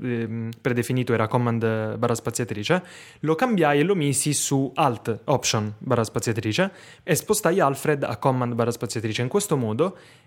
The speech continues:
Io volevo usare, mm, Alfred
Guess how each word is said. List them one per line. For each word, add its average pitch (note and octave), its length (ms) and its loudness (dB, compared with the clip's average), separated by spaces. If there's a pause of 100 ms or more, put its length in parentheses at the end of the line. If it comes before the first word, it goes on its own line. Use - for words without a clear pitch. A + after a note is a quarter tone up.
(220)
Io G3+ 160 2
volevo E3 760 0
usare, B2 520 0
mm, A2+ 440 -4 (340)
Alfred F3+ 640 0